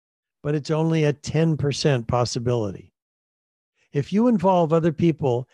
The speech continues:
and let them assist you, you've got a ninety percent likelihood of success. James Prochaska, a University of Rhode Island professor, has conducted several studies on the effectiveness of support groups.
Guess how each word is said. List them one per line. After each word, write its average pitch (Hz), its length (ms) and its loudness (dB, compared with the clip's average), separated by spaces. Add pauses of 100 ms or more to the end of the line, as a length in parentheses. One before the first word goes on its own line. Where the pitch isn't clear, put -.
(100)
and 143 140 -2
let 156 200 0
them 170 260 0
assist - 460 -4
you, 117 180 0 (180)
you've 160 200 -2
got 170 180 2
a 160 80 2
ninety 156 640 -2 (200)
percent 147 420 -2
likelihood 131 520 2
of 117 100 -2
success. 113 600 -4 (560)
James 214 360 0
Prochaska, 156 720 -2 (240)
a 151 60 -6
University 175 760 2
of 131 140 0
Rhode 139 220 4
Island 151 360 2
professor, 131 640 -2 (240)
has 147 200 0
conducted 151 600 0
several 180 440 2
studies 131 560 -2 (280)
on 147 100 -2
the 151 140 0
effectiveness 151 840 0
of 135 160 0
support 131 440 0
groups. - 380 -8